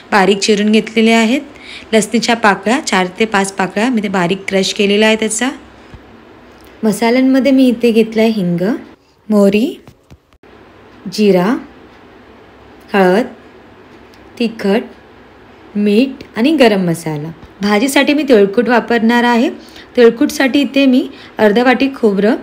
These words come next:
क-, भाजून घेतलेलं आहे. पांढरे तीळ, काळे तीळ ते पण भाजून घेतलेले आहेत आणि लसणीच्या पाकळ्या घेतल्यात बारा ते पंधरा. या सर्व गोष्टी मी मिक्सरमध्ये ग्राइंड करून घेणार आहे, तिळकूट तयार करून घेणार आहे.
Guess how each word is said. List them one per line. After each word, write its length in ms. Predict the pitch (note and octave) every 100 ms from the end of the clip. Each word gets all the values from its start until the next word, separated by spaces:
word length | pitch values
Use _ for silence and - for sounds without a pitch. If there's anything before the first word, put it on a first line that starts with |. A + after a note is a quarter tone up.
| - - - - - - - -
क-, 220 | G3 F3+
भाजून 320 | G3+ F3+ G#3+
घेतलेलं 400 | A#3+ A#3 A3+ B3
आहे. 180 | B3 C#4 F4+ - -
पांढरे 340 | A#3 G#3 G#3+ B3+
तीळ, 260 | B3+ C4
काळे 360 | A#3+ A#3 G#3 A3
तीळ 120 | A#3 A3+
ते 80 |
पण 200 | G3+ A3+
भाजून 320 | A#3+ A3+ A3+ A#3
घेतलेले 420 | A3+ - A#3 A#3+
आहेत 300 | A#3+ A#3 E4 - - - -
आणि 160 | B3
लसणीच्या 420 | A#3 G#3+ A#3+ A3 B3+
पाकळ्या 340 | A3+ G3+ A3+
घेतल्यात 380 | A#3+ B3 C4+ C4+
बारा 280 | G3+ F3 F#3
ते 120 | A3+
पंधरा. 400 | A3 G3 G3+ C#4+ - - - - -
या 100 | C#4
सर्व 260 | C#4 C4+
गोष्टी 280 | D4+ C#4+ -
मी 80 | D#4
मिक्सरमध्ये 600 | B3+ G#3+ B3 A#3 A#3 A#3 A3+ - - -
ग्राइंड 300 | G3 F#3 G#3
करून 320 | A3+ A3 A#3
घेणार 380 | A#3 A3+ A#3+ A#3+
आहे, 200 | B3 D4
तिळकूट 360 | C4 G3+ A3 G#3
तयार 200 | A3 F#3+
करून 300 | F3+ G3 G#3
घेणार 320 | A3 A3+ A3+ A#3
आहे. 240 | A#3+ D4+